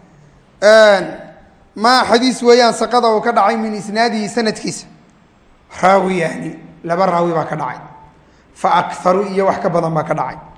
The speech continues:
Cala tawaali, si isu xigay, si isu, si isku xigay u maqan yihiin. Laba raawi baa xadiiskaa ka maqan. Walmucdalu saaqidu minhu ithnaani, wamaa ataa mudallasan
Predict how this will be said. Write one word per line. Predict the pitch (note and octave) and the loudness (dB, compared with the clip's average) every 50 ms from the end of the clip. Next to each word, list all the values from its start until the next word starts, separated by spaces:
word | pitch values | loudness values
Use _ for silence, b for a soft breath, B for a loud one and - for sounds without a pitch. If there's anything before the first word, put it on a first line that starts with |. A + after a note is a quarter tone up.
| - b b b b b b b _ - | -20 b b b b b b b _ 0
Cala | E3 F#3+ G3+ G3 G3 - | 2 2 2 0 -2 -4
tawaali, | - F#3 F3+ F#3 F#3 F#3 F#3 F#3 | -2 0 2 2 2 2 2 0
si | F#3 F#3+ A3+ A3 | -2 -4 -6 -6
isu | F3+ - - - | -8 -8 -8 -6
xigay, | G3 G#3 F#3 F#3 F3+ F#3+ F#3 - - | -4 -2 0 2 0 0 -2 -6 -12
si | - - C4 B3+ A#3 A3+ A3 | -8 -6 -6 -4 -4 -6 -8
isu, | - - - A3 - B B B B B | -8 -10 -12 -14 -16 B B B B B
si | B - - D4 C#4 B3 | B -6 -2 -2 0 0
isku | A3+ - - - - G3 | 0 -2 -2 -4 -4 -2
xigay | - C4 C4+ B3+ A#3 A#3 | 0 2 2 2 2 2
u | B3 A#3+ | 2 2
maqan | G#3+ G3+ G3 G3+ G3+ G3+ | 2 2 2 0 0 0
yihiin. | F#3+ E3+ C#3+ C#3+ - - - - - - - - - - - - _ _ _ _ _ _ - _ _ - - _ - - _ _ _ - _ A#3 | 0 0 -2 -6 -8 -10 -16 -18 -20 -20 -20 -20 -20 -20 -20 -20 _ _ _ _ _ _ -20 _ _ -20 -20 _ -20 -20 _ _ _ -20 _ -10
Laba | E3 D#3+ E3+ G#3 G#3 | -6 -2 0 0 0
raawi | F#3+ F#3 F3+ F3 F#3 G3+ F#3 | 0 2 0 2 0 0 0
baa | G3 F3 E3+ F3+ | -2 -2 -4 -4
xadiiskaa | F3+ F3 F#3 - - F#3 E3+ | -6 -8 -8 -8 -6 -6 -4
ka | - F3 D#3+ | -4 -4 -6
maqan. | D#3 C3 - B2 - - - - - | -6 -8 -10 -12 -14 -16 -18 -20 -16
Walmucdalu | G3+ E3+ F#3 F#3+ F#3 F#3 F3+ G3+ F#3 F3+ E3+ | -12 -10 -10 -8 -8 -6 -4 -2 -2 -2 -4
saaqidu | - - F#3+ F#3 F#3 F#3 F#3 F3 E3 F3 | -6 -2 0 0 0 -2 -4 -6 -6 -6
minhu | F3 F3+ F3+ F#3 F3 E3 | -4 -4 -2 -2 -4 -4
ithnaani, | D#3+ - E3+ F3+ F#3+ G3 G3+ G#3+ A3 G#3+ - - - - - - - - - - - - - - - - - - _ _ - - | -6 -6 -4 -2 -2 0 -2 -2 -4 -6 -10 -14 -20 -20 -20 -20 -20 -20 -20 -20 -20 -20 -20 -20 -20 -20 -20 -20 _ _ -16 -10
wamaa | F3+ F3 F#3+ F#3+ F#3 F3 | -6 -2 0 0 2 0
ataa | F3+ - F#3 F#3 F#3 | 0 -2 -2 -2 0
mudallasan | F#3 F3+ E3+ D#3 F3+ F3+ G3 G#3+ G3+ G#3 A3 A3+ | -2 -2 -2 -2 -2 0 0 0 0 -2 -2 -4